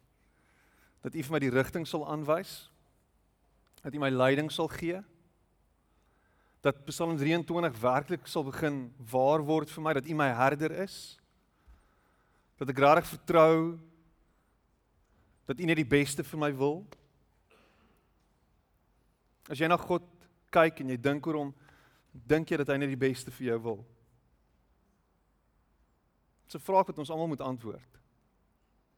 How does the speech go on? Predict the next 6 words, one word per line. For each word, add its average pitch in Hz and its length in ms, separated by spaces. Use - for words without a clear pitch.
Wat 135 160
se 185 80
tipe 185 400
God - 360
dien 139 300
jy? 110 200